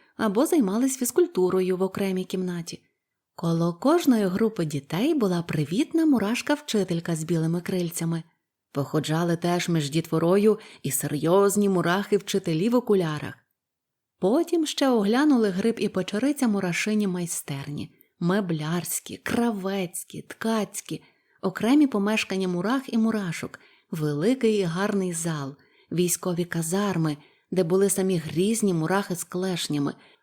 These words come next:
потайні ходи на випадок небезпеки в будинку і в кінці медичну лабораторію і лікарню на горі, аж під баштою. Але в лікарні було гостям ніяково на серці,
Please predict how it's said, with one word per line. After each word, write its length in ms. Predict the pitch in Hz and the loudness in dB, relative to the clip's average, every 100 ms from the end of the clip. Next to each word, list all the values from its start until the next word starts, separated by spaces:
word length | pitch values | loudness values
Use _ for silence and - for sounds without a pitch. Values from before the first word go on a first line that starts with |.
| _ - | _ -2
потайні 560 | 175 180 180 185 185 | 0 2 2 2 0
ходи 380 | 170 156 139 247 | 0 -2 2 4
на 140 | 285 | 4
випадок 440 | 185 180 170 160 170 | 2 -2 0 0 0
небезпеки 580 | 180 190 - 160 147 156 | -2 -2 -2 -4 -4 -4
в 60 | |
будинку 580 | 160 208 175 143 - 143 - | 0 2 2 -2 -4 -10 -2
і 100 | 208 | -2
в 80 | 170 | -2
кінці 640 | - 143 139 - 233 269 _ _ - | -2 -2 -2 -2 -2 -2 _ _ -2
медичну 960 | 151 156 147 135 196 277 - 240 233 | 0 2 0 2 2 2 0 2 2
лабораторію 1200 | 208 175 175 170 156 143 - 202 208 175 156 156 - - - | 2 -2 -2 -2 -2 -6 0 2 4 2 0 -2 -4 -12 0
і 100 | 233 | 2
лікарню 560 | 233 233 190 160 156 151 | 4 2 -2 -2 -2 -2
на 100 | 165 | 0
горі, 440 | 208 185 147 - | 0 0 -4 -4
аж 180 | 170 156 | -4 -4
під 180 | 214 180 | -4 -4
баштою. 560 | 160 135 - - - - _ _ _ - | -4 -6 -10 -10 -12 -16 _ _ _ -8
Але 300 | 214 208 208 | -2 -2 -2
в 60 | |
лікарні 580 | 202 214 233 247 226 208 | -2 -2 -2 0 0 2
було 280 | 196 214 220 | 0 0 0
гостям 560 | 214 214 - 196 190 196 | 0 -2 -4 -4 -2 2
ніяково 540 | 214 233 185 175 170 | 2 2 0 -2 -2
на 140 | 175 | -2
серці, 480 | 170 165 156 - - | -4 -4 -8 -8 -12